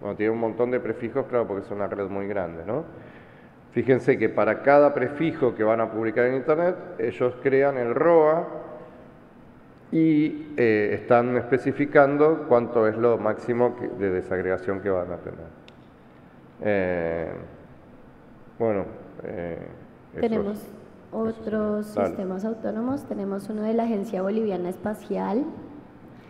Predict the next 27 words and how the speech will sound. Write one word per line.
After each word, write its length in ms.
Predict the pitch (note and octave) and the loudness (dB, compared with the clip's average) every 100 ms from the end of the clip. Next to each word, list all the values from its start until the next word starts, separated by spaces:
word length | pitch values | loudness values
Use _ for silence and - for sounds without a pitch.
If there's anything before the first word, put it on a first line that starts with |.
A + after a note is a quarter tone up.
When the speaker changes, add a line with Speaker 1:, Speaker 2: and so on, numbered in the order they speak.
| - - - - | -20 -20 -14 -4
Speaker 2:
eh, 580 | G3 F#3+ F#3+ F3+ F3+ - | 0 0 2 0 -2 -2
veintiséis 840 | G#3 G#3 G#3 - G3+ G3+ A3 C#4+ - - - - - - - - - - - | -2 -2 -8 -4 -2 0 0 -2 -6 -12 -14 -18 -20 -20 -20 -20 -20 -20 -8
cuarenta 360 | G#3+ G3 F#3+ F#3 | -4 -2 -2 -4
y 80 | F#3 | -4
siete 320 | F#3+ F3 F#3+ | -4 -4 -6
ochenta 340 | F#3 G#3 G#3+ | -6 -8 -6
y 60 | G3+ | -6
nueve. 380 | F#3 F3+ A3+ D4+ - - - - - - - - - - - - - - - | -4 -4 -4 -6 -10 -16 -18 -20 -20 -20 -20 -20 -20 -20 -20 -20 -20 -18 -10
No 180 | F#3 | -8
lo 80 | F#3 | -6
envía 340 | F#3 F3+ F3 E3+ | -6 -6 -6 -4
Pedro 460 | F3+ F#3 F#3 F#3+ F#3+ - | -2 -2 -2 -4 -6 -8
Camargo. 520 | G3 F#3 F3 F3 G3 G#3+ - - - - - - | -8 -6 -8 -8 -8 -8 -12 -18 -20 -20 -20 -8
Speaker 1:
Bueno, 380 | A#2+ G#2+ F#2+ G#2 - - | 0 2 2 -2 -6 -6
este 220 | G#2+ A2+ | -4 -2
también, 440 | A2+ A2+ B2+ D3 C#3+ | 0 2 2 2 2
este 220 | C3 G#2+ | -2 -4
tiene 220 | G#2+ G#2+ | -4 -6
I 40 | G2+ | -4
P 140 | G#2 | -2
V 100 | G#2 | -2
seis 340 | - C3+ C3 | 0 2 2
e 60 | A#2+ | 0
I 60 | G#2+ | -2
P 120 | G#2 | -2
V 180 | G#2+ G#2 | -2 2
cuatro. 520 | D3 D3 D3 D#3 F3+ | 4 4 4 2 2